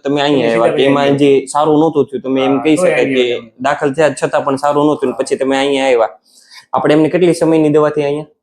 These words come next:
Speaker 2: અહીંયા અમારે એક મહિના દવા
Speaker 1: એક
Speaker 2: થઈ.
Speaker 1: મહિના
Speaker 2: એક
Speaker 1: દવા
Speaker 2: મહિના.
Speaker 1: થઈ. ઈ જ્યારે અહીંયા આવ્યા હતા ત્યારે ઈ બેઠા હતા, તોય તે ખાલી આમ બોલે કાં હસે તોય તે ખખડતા, અવાજ આવતો
Speaker 2: હા.
Speaker 1: છાતીમાંથી. અને એની છાતીમાં આપણે તપાસ કરી હતી તે એને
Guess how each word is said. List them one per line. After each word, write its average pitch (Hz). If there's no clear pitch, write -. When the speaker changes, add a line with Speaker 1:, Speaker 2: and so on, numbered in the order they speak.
Speaker 2:
અહીંયા 160
અમારે 170
એક 185
મહિના 170
દવા 135
Speaker 1:
એક 123
Speaker 2:
થઈ. -
Speaker 1:
મહિના 139
Speaker 2:
એક 127
Speaker 1:
દવા 135
Speaker 2:
મહિના. 131
Speaker 1:
થઈ. 107
ઈ 143
જ્યારે 143
અહીંયા 143
આવ્યા 160
હતા 113
ત્યારે 139
ઈ 139
બેઠા 170
હતા, 120
તોય 156
તે 160
ખાલી 160
આમ 151
બોલે 175
કાં 143
હસે 170
તોય 175
તે 165
ખખડતા, 147
અવાજ 147
આવતો 147
Speaker 2:
હા. 131
Speaker 1:
છાતીમાંથી. 135
અને 131
એની 139
છાતીમાં 143
આપણે 143
તપાસ 143
કરી 160
હતી 110
તે 120
એને 135